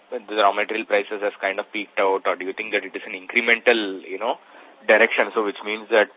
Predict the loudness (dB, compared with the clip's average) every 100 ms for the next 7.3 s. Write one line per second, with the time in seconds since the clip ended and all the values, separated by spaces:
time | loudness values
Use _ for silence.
0 | -20 -8 -2 0 -2 -2 -4 6 6 6
1 | 4 4 6 4 4 0 2 0 0 -4
2 | 4 8 8 8 0 0 -20 -20 -20 -16
3 | -4 2 2 4 6 6 4 2 2 4
4 | 4 2 -2 2 4 6 6 4 2 2
5 | 2 0 0 0 -4 -8 -10 -2 -2 -2
6 | -2 -2 -4 -2 -2 0 -4 -4 -8 -8
7 | 0 2 2